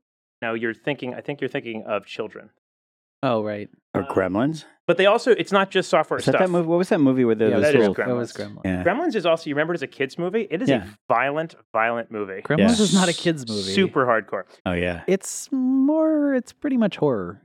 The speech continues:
Speaker 3: Finding
Speaker 2: The, the
Speaker 3: Nemo
Speaker 2: genre
Speaker 3: is
Speaker 2: there would be horror.
Speaker 1: Yes, but it's like a Spielberg small town. Anyway, U X also has cool, um, what I would categorize a little more as, like, design of everyday things. So, like, just thinking about how humans interact
Speaker 3: Sure.
Speaker 1: with machines.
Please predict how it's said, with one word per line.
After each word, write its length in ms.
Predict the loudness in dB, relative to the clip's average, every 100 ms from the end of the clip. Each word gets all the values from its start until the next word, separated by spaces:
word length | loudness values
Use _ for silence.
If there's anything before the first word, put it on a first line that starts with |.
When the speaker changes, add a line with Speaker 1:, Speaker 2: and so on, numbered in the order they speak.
| -4
Speaker 3:
Finding 300 | 0 2 2
Speaker 2:
The, 80 | 2
the 60 | 2
Speaker 3:
Nemo 120 | 2 2
Speaker 2:
genre 140 | 4 4
Speaker 3:
is 60 |
Speaker 2:
there 200 | 4 4
would 120 | 2
be 120 | -2 -4
horror. 420 | -4 -6 -10 -10
Speaker 1:
Yes, 120 | -10
but 80 | -8
it's 80 | -4
like 80 | -4
a 40 |
Spielberg 500 | -4 0 0 0 -4
small 280 | -6 -8 -8
town. 140 | -12 _ _ _
Anyway, 260 | -2 -2 -6 _ _ _ 2
U 180 | 4
X 140 | 4 2
also 260 | -2 0 0
has 160 | 0
cool, 500 | -2 4 6 6 4 2
um, 140 | 2
what 100 | 2
I 80 | 2
would 100 | 0
categorize 480 | -2 0 0 0 0
a 40 |
little 100 | -2
more 160 | 0 2
as, 80 | 0
like, 140 | -2
design 320 | -2 0 0
of 80 | -2
everyday 340 | -2 -2 -4
things. 440 | -4 -4 -4 -6 -6
So, 80 | -6
like, 100 | -6
just 180 | -6 -4
thinking 240 | -4 -2
about 200 | -2 -2
how 180 | -2 -4
humans 380 | -2 -2 -2 -2
interact 480 | -6 0 0 2
Speaker 3:
Sure. 80 | 0
Speaker 1:
with 100 | -2
machines. 540 | -6 -6 -4 -4 -6